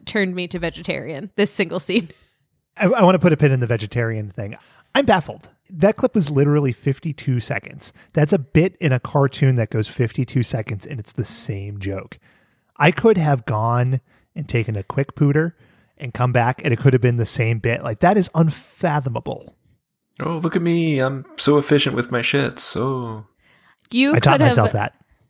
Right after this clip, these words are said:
Speaker 1: left the room to get your coloring pencils, mistook what you were doing, forgotten entirely,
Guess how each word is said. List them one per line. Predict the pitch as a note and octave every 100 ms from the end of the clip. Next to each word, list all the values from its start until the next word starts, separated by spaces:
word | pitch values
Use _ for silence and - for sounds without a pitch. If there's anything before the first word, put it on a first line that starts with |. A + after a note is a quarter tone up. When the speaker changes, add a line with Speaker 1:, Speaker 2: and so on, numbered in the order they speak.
| _
Speaker 1:
left | A3 G#3 A#3 - -
the | D4+ D4+
room | C#4+ A3 G#3 G3+
to | G#3
get | F#3+ -
your | G#3
coloring | - - G#3 G3+ G3 G3
pencils, | G3 F#3 F3+ F3 F#3 G3 - _ _ _ _ _ _ _ _ _ _ _ -
mistook | G#3+ - - C4+ D#4+
what | C4+
you | C4+
were | C4
doing, | A3 G#3 G3+ G3 G3+
forgotten | G#3+ F#3+ G3 G3+
entirely, | G#3 A3 G3+ F#3 F3 F3+ F#3